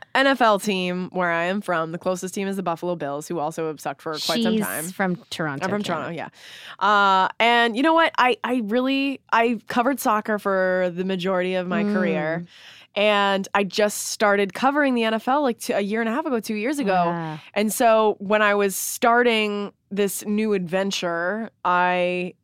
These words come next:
Speaker 1: needed a team, or I wanted a
Speaker 2: Yeah.
Speaker 1: team. I wanted somebody to root for, and I was doing all of this studying and, you know, really immersing myself in this sport. And it was right when Hard Knocks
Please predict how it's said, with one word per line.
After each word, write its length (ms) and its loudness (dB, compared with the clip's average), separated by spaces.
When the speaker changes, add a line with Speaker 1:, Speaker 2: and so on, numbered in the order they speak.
Speaker 1:
needed 400 0
a 100 -2
team, 500 -2
or 80 4
I 60 6
wanted 420 2
a 20 2
Speaker 2:
Yeah. 300 6
Speaker 1:
team. 100 4
I 80 4
wanted 300 2
somebody 240 2
to 80 0
root 200 -2
for, 300 2
and 100 2
I 40 2
was 100 0
doing 180 -2
all 140 2
of 60 -4
this 160 -2
studying 560 -2
and, 100 -6
you 60 -4
know, 140 0
really 240 0
immersing 380 -2
myself 420 -2
in 80 -2
this 160 -6
sport. 380 0
And 500 0
it 120 -2
was 240 -4
right 380 -2
when 400 -4
Hard 300 -2
Knocks 680 -4